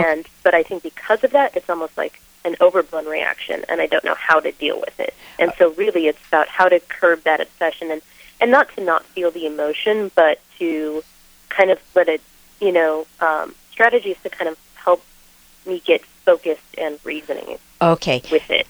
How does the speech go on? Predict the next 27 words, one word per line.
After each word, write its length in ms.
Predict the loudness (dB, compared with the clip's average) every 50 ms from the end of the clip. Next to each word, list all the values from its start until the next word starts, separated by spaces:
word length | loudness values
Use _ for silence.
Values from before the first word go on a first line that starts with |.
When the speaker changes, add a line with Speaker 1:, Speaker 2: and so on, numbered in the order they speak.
| -8
Speaker 2:
So 340 | -6 -2 4 6 6 6 6 6
let, 220 | 4 2 2 2
let 140 | -2 -2 2
me 200 | 2 2 2 2 -2
run 320 | -2 2 4 4 4 6
with 140 | 4 2 4
that. 320 | 4 4 4 4 4 0 -6 -14 -16 -16 -2 2
Uh, 320 | 4 4 6 4 4 2 0 -8 _ -20 _ -20 -20 _ -12 -10
first, 500 | -2 2 4 6 6 6 4 2 0 2
you're 100 | 2 2
exactly 560 | 2 2 4 4 4 4 4 2 -2 -2 -2
right. 280 | 0 0 0 0 0 -4
You, 200 | -6 -8 -6 0
it, 180 | 0 0 0 0
repression 680 | 0 0 0 0 0 2 4 4 4 4 2 0 0 -2
means 280 | -2 -2 0 0 2
you're 120 | 2 2 2
repressing 800 | 0 -2 -4 -10 0 2 2 2 2 2 -2 -4 -4 -6 -8 -12 -16 -20 -20 -18
your 480 | -12 -2 2 4 6 6 6 4 2 0
ability 480 | -2 2 4 4 4 4 2 0 -2 -4
to 160 | -6 -6 -8
feel. 360 | -4 0 2 4 4 2 2
You're 140 | 0 -4 -2
giving 300 | 0 0 0 0 0 -2
yourself 440 | -2 -2 -2 0 2 2 2 2 0
a 80 | -6
command, 560 | -8 -8 -8 -6 -4 -2 0 0 0 -2 -2